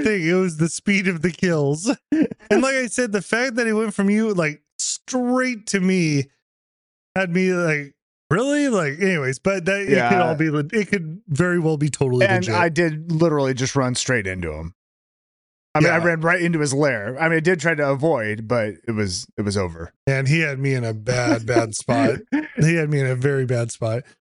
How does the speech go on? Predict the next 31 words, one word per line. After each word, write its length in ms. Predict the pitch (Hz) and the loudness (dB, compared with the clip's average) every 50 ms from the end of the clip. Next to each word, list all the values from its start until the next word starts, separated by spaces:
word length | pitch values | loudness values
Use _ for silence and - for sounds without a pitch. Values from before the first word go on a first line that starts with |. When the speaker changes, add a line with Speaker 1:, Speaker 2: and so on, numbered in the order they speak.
| _ _ - | _ _ -2
Speaker 1:
Yeah, 120 | 170 170 | -2 -2
so 200 | 160 - - 165 | -2 -2 -2 0
that 160 | 160 175 196 214 | 0 0 0 0
was 240 | 208 202 196 170 | 0 0 0 0
hilarious. 420 | - 170 170 165 151 147 151 156 139 | 0 2 2 2 2 0 -2 -2 -2
Then, 640 | 143 139 180 226 254 247 247 233 226 208 190 214 202 | -2 0 0 0 0 0 0 0 -2 -2 -2 -2 -2
okay, 540 | 180 170 165 170 165 160 160 170 208 - - - - 190 | 0 0 0 0 0 0 0 -2 -4 -6 -12 -6 -2 0
I 40 | 175 | 0
mean, 100 | 185 202 | 2 2
we 100 | 220 220 | 2 0
had 140 | 214 214 190 | 0 0 -2
our 60 | 180 175 | -4 -2
killer 340 | - - 175 165 165 160 | -2 0 0 0 0 0
games. 300 | 160 165 160 160 160 143 | 2 2 2 0 0 0
Those 220 | 127 156 151 143 135 | 0 0 0 0 0
are 60 | 139 | -2
killer 300 | - - 135 120 117 117 | -2 -2 0 0 0 -2
games, 320 | 117 117 117 113 117 - | -2 -2 -2 -2 -2 -2
whatever. 220 | - 131 117 110 107 | -2 0 0 2 2
Speaker 2:
We, 160 | 185 214 226 | 2 4 4
we 160 | 214 240 254 | 4 2 2
play, 180 | 220 277 269 247 | 2 0 0 0
actually 260 | 233 226 - - 214 | 0 -2 -4 -4 -2
played 240 | - 220 202 160 - | 0 0 0 0 0
pretty 160 | - 185 170 | 0 0 2
well 260 | 131 120 123 123 117 107 | 2 2 2 2 0 0
as 140 | 107 - | -2 -4
killers. 580 | - 117 117 110 92 87 90 92 95 - - - _ _ _ _ _ _ _ _ _ _ _ - | -2 -2 -2 0 0 -2 -2 -4 -4 -4 -6 -10 _ _ _ _ _ _ _ _ _ _ _ -2
Speaker 1:
We 120 | 220 233 | 0 0
did 160 | 208 247 226 | 0 0 0
okay. 420 | 202 180 - - 143 131 143 175 | 0 -2 -2 -2 0 0 0 0